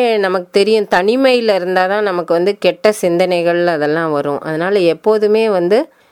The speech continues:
எல்லோரோடையும் அவங்கள வந்து இணைத்து பழக விடணும் அப்படிங்கிறத வந்து முதல் கருத்தா சொல்றாரு. தனிமையில விட்டோம்னா தான் அவங்கள வந்து உணர்வுகளுக்கு அடிமையாகி தற்கொலை எண்ணங்கள்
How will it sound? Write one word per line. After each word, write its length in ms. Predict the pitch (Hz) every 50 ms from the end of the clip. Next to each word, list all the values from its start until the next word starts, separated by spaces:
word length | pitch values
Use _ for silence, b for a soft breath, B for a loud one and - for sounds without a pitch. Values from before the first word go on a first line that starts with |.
| b b _
எல்லோரோடையும் 760 | 185 196 208 226 226 226 220 220 214 208 226 240 247 240 233
அவங்கள 300 | 214 190 185 185 185 175 175
வந்து 220 | 180 185 220 254 233
இணைத்து 500 | 190 180 180 202 208 233 220 214 220 220 233 233 - - _ _ _ _ _ -
பழக 260 | 180 180 185 190 202 202
விடணும் 440 | 185 170 165 170 165 170 180 170
அப்படிங்கிறத 540 | 160 156 165 170 180 180 175 170 160 156 165
வந்து 220 | 160 165 165 202 226 226
முதல் 380 | 185 175 165 185 190 185 180
கருத்தா 320 | - 190 160 156 - - 165 165
சொல்றாரு. 560 | - 165 147 147 139 147 147 143 139 143 151 208 277 - _ _ _ _ _ _ _ _ _ -
தனிமையில 600 | 185 180 202 240 262 277 277 262 254 233 226 214 202 190
விட்டோம்னா 520 | 180 180 180 180 - 202 196 196 190 185 180
தான் 200 | 180 202 247 240
அவங்கள 320 | 190 185 190 185 185 180 185
வந்து 260 | 180 180 180 190 220 277 302 - - _ _ _
உணர்வுகளுக்கு 680 | - 185 190 208 214 220 226 214 196 202 180 185 214 -
அடிமையாகி 560 | 180 175 175 175 185 185 180 175 165 165 175 180 175
தற்கொலை 440 | - 180 175 170 - - 208 202 202 185 175
எண்ணங்கள் 500 | 175 160 165 165 165 165 165 160 165